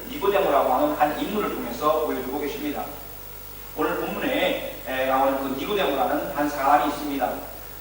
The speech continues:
아, 저 인물은, 아, 바리새인이었습니다.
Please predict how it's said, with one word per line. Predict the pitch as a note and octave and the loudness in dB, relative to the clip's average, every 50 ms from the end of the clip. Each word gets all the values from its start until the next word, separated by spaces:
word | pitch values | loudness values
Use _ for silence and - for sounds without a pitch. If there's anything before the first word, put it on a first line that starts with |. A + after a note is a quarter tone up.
| - | -2
아, | - C3 C3 C3 - - | 2 6 6 6 6 6
저 | D3+ D#3 D#3 D#3 D#3 | 6 6 6 6 4
인물은, | - - - - - - G2+ G2+ - - - - - - - - - | 2 0 0 0 -2 -4 -4 -4 -6 -6 -6 -8 -10 -12 -12 -10 -6
아, | A2+ A2+ A2 - - - | -4 -4 -4 -4 -4 -4
바리새인이었습니다. | - - F3+ G#3+ A#3 A#3 A#3 A#3 A3+ G#3 F3 - - D4+ - - - - | -4 -2 -2 -2 -2 -2 -2 -2 -2 -2 -2 -2 -2 -2 -2 0 0 -2